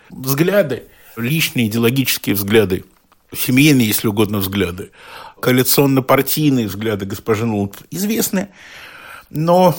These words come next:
известно и то, что американские политики при определенной ситуации могут отказаться от своих сиюминутных взглядов и воззрений и следовать некой линии.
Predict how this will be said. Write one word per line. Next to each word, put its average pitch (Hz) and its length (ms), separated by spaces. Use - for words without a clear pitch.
известно 120 560
и 117 120
то, 170 260
что 131 540
американские 123 720
политики 127 580
при 110 200
определенной 117 600
ситуации 151 580
могут 170 360
отказаться 170 720
от 101 80
своих 123 480
сиюминутных 147 1200
взглядов 107 600
и 135 40
воззрений 190 640
и 185 240
следовать 165 560
некой 147 340
линии. 98 460